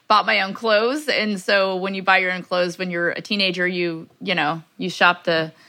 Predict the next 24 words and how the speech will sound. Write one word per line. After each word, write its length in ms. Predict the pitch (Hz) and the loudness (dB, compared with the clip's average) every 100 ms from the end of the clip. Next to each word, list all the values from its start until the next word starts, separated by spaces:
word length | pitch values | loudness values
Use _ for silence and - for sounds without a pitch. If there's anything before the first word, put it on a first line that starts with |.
| _ _ | _ _
you 80 | - | -2
shop 220 | 190 180 | 2 2
Goodwill 340 | 175 170 175 165 | 2 2 2 2
and 140 | 165 | -2
Salvation 480 | - 170 165 160 170 | -2 0 2 0 0
Army, 200 | 160 170 | -2 0
basically. 520 | 170 175 185 190 185 - - - - - | -2 -2 -2 -2 -2 -6 -18 -18 -2 2
Um, 260 | 202 196 | 4 4
but 180 | 196 190 | 0 2
that 160 | 208 196 | 2 2
was, 340 | 196 180 - - | -2 -6 -14 -8
you 140 | 226 | 0
know, 120 | 233 208 | 2 2
that's 260 | 220 220 | 0 0
my 100 | 233 | 0
roots. 480 | 196 190 202 240 247 | 0 0 0 0 0
And 120 | 220 - | -2 0
I 160 | - 277 | 0 0
just 460 | 320 - - 208 220 | -2 -6 -12 -4 -2
believe 460 | 208 208 254 226 | 0 2 0 2
the 80 | 202 | 0
market 440 | 202 226 247 247 | 2 2 2 -2
is 160 | 214 190 | -4 -4
ginormous. 1040 | - 233 226 208 208 311 277 - - - | 0 2 4 2 2 2 0 -2 -6 -20